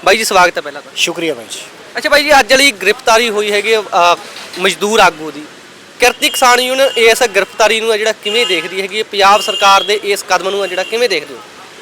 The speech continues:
Speaker 2: ਅਸੀਂ, ਅ, ਮੁਕੇਸ਼ ਮਲਹੋਤ ਦੀ ਗ੍ਰਿਫਤਾਰੀ ਦੀ ਡਟਵੀਂ ਨਿੰਦਾ ਕਰਦੇ ਹਾਂ
Speaker 1: ਹੂੰ।
Speaker 2: ਤੇ ਪੰਜਾਬ ਸਰਕਾਰ ਤੋਂ ਮੰਗ ਕਰਦੇ ਕਿ ਫੌਰੀ ਉਹਨਾਂ ਨੂੰ ਰਿਹਾ ਕਰੇ।
Speaker 1: ਹੂੰ।
Speaker 2: ਪੰਜਾਬ ਸਰਕਾਰ ਦੀ ਜਿਹੜੀ ਕਰਤੂਤ ਆ ਇਹ, ਇਹ ਬਹੁਤ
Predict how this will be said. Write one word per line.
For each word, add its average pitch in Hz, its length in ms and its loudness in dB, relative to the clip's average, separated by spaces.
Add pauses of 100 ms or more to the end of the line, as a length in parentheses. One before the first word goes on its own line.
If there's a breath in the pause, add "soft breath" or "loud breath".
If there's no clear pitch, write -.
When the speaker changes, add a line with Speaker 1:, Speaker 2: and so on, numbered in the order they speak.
(160)
Speaker 2:
ਅਸੀਂ, 262 520 2
ਅ, 180 280 4
ਮੁਕੇਸ਼ 185 480 2
ਮਲਹੋਤ 190 320 6
ਦੀ 190 120 -4
ਗ੍ਰਿਫਤਾਰੀ 180 420 0
ਦੀ 180 120 -6
ਡਟਵੀਂ 170 680 2 (180)
ਨਿੰਦਾ 160 380 2
ਕਰਦੇ 185 360 0
ਹਾਂ 226 140 -8
Speaker 1:
ਹੂੰ। 214 160 -12 (1300)
Speaker 2:
ਤੇ 185 160 6
ਪੰਜਾਬ 185 440 4
ਸਰਕਾਰ 190 360 2
ਤੋਂ 190 140 -2
ਮੰਗ 175 240 0
ਕਰਦੇ 180 260 0
ਕਿ 175 100 -6
ਫੌਰੀ 170 440 2
ਉਹਨਾਂ 175 300 -2
ਨੂੰ 165 380 -4
ਰਿਹਾ 143 320 2
ਕਰੇ। 175 260 -2 (320)
Speaker 1:
ਹੂੰ। 190 100 -14 (460)
Speaker 2:
ਪੰਜਾਬ 190 360 4
ਸਰਕਾਰ 226 420 2
ਦੀ 220 140 -8
ਜਿਹੜੀ 233 200 -2
ਕਰਤੂਤ 208 500 -2
ਆ 160 140 6
ਇਹ, 147 300 -4
ਇਹ 151 40 -10
ਬਹੁਤ 170 180 0